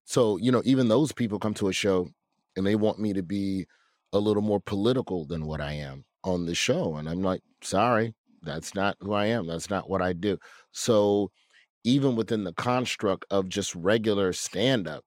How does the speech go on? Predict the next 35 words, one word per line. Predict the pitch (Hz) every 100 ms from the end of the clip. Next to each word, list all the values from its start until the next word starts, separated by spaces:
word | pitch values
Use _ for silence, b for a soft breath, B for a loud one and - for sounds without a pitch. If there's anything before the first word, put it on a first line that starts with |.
| _
they | 92 95 101
still | - - 98 95
want | 92 87 -
something | - 90 - 92 87
more | 85 82
specific. | - 76 69 - 76 - - b b b b b -
So, | - 110 95 92 90 87 - _
you | 107
know, | 101 101
it's | 87 101
about | 113 117 120 101
just | 107 -
figuring | 113 98 101 92
out, | 90 85 - -
you | 90
know, | 82 82 80 - _ -
the | 104
right | 107 107 -
places | - 90 - 78
for | - 69
that. | 64 71
But | 90
if | 90 -
you |
put | - 127
that | 127 98
person | 113 107 95
in | 90 85
a |
setting | - 92 90
they've | 87 87
never | 87 87 80
been | 73 95 196
to | 147 87
before, | 85 - 71